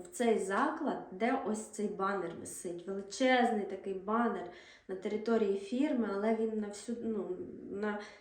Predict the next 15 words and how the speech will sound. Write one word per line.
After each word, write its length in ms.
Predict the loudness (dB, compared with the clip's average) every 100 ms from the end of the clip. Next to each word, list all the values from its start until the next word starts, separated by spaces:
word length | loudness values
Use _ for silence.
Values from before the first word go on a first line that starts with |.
| -6
на 100 | 0
перехресті 800 | 6 8 8 6 4 4 2 -4
прям 280 | -10 -10 -10
ця 120 | -10 -12
фірма 420 | -10 -8 -6 -6
була. 320 | -8 -8 -10 -14 -20 -20 -20 -18 -2
І 380 | 4 8 8 8
я, 500 | 6 6 6 4 -2 -10 -20 _ _ _ _ _ _ 2
погано 680 | 6 8 8 8 8 6 4
говорячи 460 | 2 -2 -2 -6
польською, 840 | -8 -4 -2 -2 -6 -12 -10 -8
дуже 460 | -4 2 4 6 4
жахливо, 680 | 2 -4 -6 -6 -4 -6 -6
я 340 | -2 2 2
заходжу 720 | 2 0 -4 -4 -6 -8 -12